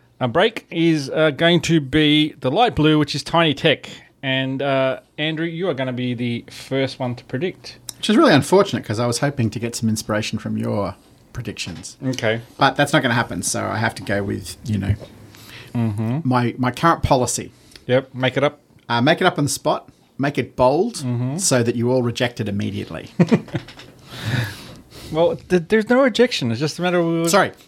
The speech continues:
Speaker 2: you vote against it in terms of, uh,
Speaker 1: Not,
Speaker 2: you
Speaker 1: not
Speaker 2: believe it won't happen.
Speaker 1: But then it happens and you win.
Speaker 2: There is that
Speaker 1: That's,
Speaker 2: possibility.
Speaker 1: that's, that's a tactic.
Speaker 2: All right. So in tiny tech,
Speaker 1: Mm-hmm.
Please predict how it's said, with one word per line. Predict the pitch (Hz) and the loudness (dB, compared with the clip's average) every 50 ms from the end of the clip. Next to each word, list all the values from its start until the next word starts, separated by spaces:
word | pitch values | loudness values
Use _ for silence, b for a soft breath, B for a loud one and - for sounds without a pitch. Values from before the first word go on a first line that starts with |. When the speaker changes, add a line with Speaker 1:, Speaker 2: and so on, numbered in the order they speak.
| _ _ - | _ _ -4
Speaker 2:
you | 147 147 | -2 2
vote | 123 185 185 165 | 2 4 2 4
against | 120 147 147 151 - - | 2 2 0 0 -2 -6
it | 110 - - _ - | -10 -10 -8 _ -6
in | 127 | -4
terms | 120 - 135 135 143 131 120 | -2 0 0 0 0 0 0
of, | 127 123 120 117 104 110 | 0 0 0 -2 -2 -2
uh, | 120 - | 2 2
Speaker 1:
Not, | 143 151 160 | 2 2 4
Speaker 2:
you | 160 | 4
Speaker 1:
not | 147 151 | 2 4
Speaker 2:
believe | 127 135 120 | 2 2 0
it | 135 120 | 0 0
won't | 123 120 113 113 | 0 -2 -2 -2
happen. | 113 107 - - - - - | -4 -6 -6 -12 -18 -10 -4
Speaker 1:
But | - 147 | 0 2
then | 170 160 | 2 2
it | 156 123 | 2 2
happens | 120 196 - - 120 117 117 120 | 2 2 4 4 2 2 2 0
and | 131 143 | 0 0
you | 160 175 | 0 0
win. | 185 143 101 87 B B B B B B B - _ - _ _ _ - - | 0 -2 -2 -4 B B B B B B B -20 _ -20 _ _ _ -8 -4
Speaker 2:
There | 127 117 | -2 -2
is | 113 113 | -2 -2
that | - 101 - | -4 -6 -8
Speaker 1:
That's, | - 113 110 | -8 -4 -2
Speaker 2:
possibility. | 147 - - - 101 98 95 - | -2 -2 -2 -6 -10 -12 -6 -4
Speaker 1:
that's, | - 139 - - | -4 -4 -4 -8
that's | - - 143 135 - | -8 -8 -6 -6 -6
a | 139 | -4
tactic. | - - 123 - - 117 - - - _ _ - _ 165 | -4 -4 -4 -4 -6 -12 -14 -16 -20 _ _ -2 _ 4
Speaker 2:
All | 151 | 4
right. | 123 - - b b b b b b b b b b b b b - | 4 2 -4 b b b b b b b b b b b b b -8
So | - - 160 151 151 156 | 2 4 6 6 6 6
in | - 175 175 | 4 2 2
tiny | 170 - 190 190 170 143 | 4 4 4 4 4 2
tech, | - 117 - - - - - | 0 -4 -8 -10 -14 -14 -8
Speaker 1:
Mm-hmm. | 123 123 117 123 135 | -6 -4 -4 -4 -4